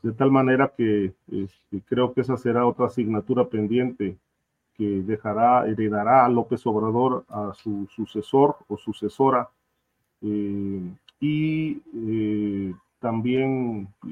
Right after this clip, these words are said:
el tema del crimen organizado, ¿no? Sin, sin solución. Eh, aunque él, pues, él expone, eh, eh, por todos lados que está trabajando en causas, pero, pues, estas causas a cinco años de distancia,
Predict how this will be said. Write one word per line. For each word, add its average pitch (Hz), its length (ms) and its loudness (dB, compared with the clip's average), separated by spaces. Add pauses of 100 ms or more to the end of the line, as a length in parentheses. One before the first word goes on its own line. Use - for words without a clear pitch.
el 104 220 -10
tema 131 260 2
del 110 180 0
crimen 123 320 0
organizado, 104 680 -4
¿no? 120 140 -10
Sin, 104 380 -6
sin 117 220 -4
solución. 101 600 -4 (540)
Eh, 101 160 -6
aunque 113 340 -2
él, 135 200 2
pues, - 240 -4 (1000)
él 117 400 -2
expone, 123 800 2 (360)
eh, 92 320 -4 (920)
eh, 87 460 -6 (100)
por 104 180 -4
todos 127 320 2
lados 123 500 4
que - 120 -8 (460)
está 117 240 -4
trabajando 120 560 0
en 101 120 -4
causas, 127 600 0
pero, 98 300 -4 (160)
pues, 104 240 -8
estas 120 300 -6
causas 123 440 0
a 101 80 -4
cinco 127 320 -4
años 117 240 -2
de 107 80 0
distancia, 113 560 -2